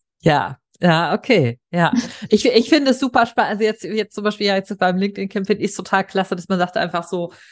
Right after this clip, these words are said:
Speaker 1: das würfelt sich immer dann so durch, alle halbe Jahr und dann kommt was Neues und dann kommt so eine neue Energie und, ähm, ja, aber mal gucken, wie sich das weiterentwickelt, ne?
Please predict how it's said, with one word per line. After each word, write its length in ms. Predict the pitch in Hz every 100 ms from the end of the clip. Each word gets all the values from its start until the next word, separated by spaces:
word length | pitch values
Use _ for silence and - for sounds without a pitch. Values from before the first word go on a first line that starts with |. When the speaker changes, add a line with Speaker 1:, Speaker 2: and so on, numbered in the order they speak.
| - -
Speaker 1:
das 320 | 170 170 151
würfelt 300 | 196 214 214
sich 120 | 196
immer 160 | 190 180
dann 140 | 175
so 100 | 170
durch, 440 | 165 214 262 262 -
alle 180 | 214
halbe 280 | 208 202 196
Jahr 240 | 185 196 202
und 60 |
dann 100 | 190
kommt 160 | 185 170
was 180 | 180 185
Neues 340 | 190 208 214
und 40 | 190
dann 100 | 180
kommt 160 | 180
so 60 | 180
eine 120 | 175
neue 300 | 175 202 196
Energie 680 | 175 185 170 185 185 185 180
und, 340 | 170 165 -
ähm, 320 | - 165 160 -
ja, 160 | - 220
aber 160 | 160 160
mal 100 | 175
gucken, 300 | - - 147
wie 80 | 139
sich 160 | 131 127
das 220 | 131 -
weiterentwickelt, 800 | 127 127 - 117 131 - - -
ne? 180 | 170